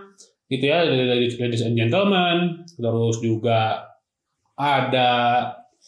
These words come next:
eh, Resik Dulur, gitu ya, Resik Dulur tadi ada Speed Death Note, ada,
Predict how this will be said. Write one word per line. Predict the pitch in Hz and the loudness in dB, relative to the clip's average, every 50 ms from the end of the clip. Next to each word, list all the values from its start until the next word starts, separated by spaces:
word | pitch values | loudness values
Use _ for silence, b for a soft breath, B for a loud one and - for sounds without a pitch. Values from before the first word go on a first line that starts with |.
| b b b b b _ _ _ _ | b b b b b _ _ _ _
eh, | - 117 117 113 113 113 110 110 107 110 107 107 107 104 104 - | -6 -2 -2 0 0 0 -2 -2 -4 -4 -4 -4 -4 -4 -6 -6
Resik | - 120 - 135 123 | -6 -4 -4 -4 0
Dulur, | 156 185 214 214 175 170 165 170 170 180 151 | 0 2 2 4 2 2 2 2 0 0 -2
gitu | 131 120 | 0 0
ya, | 127 147 180 | 0 0 0
Resik | 156 131 131 127 120 | 0 0 -2 -2 -2
Dulur | 123 123 123 123 117 | -2 0 0 0 0
tadi | 113 | 0
ada | 110 113 113 - | 0 0 -2 -2
Speed | - 127 120 123 | -4 -4 -2 0
Death | 131 147 - - | 0 0 0 0
Note, | 170 151 147 147 123 117 | 0 0 0 0 0 0
ada, | 113 110 107 101 104 107 107 104 104 | 0 0 0 -2 -2 -2 -2 -2 0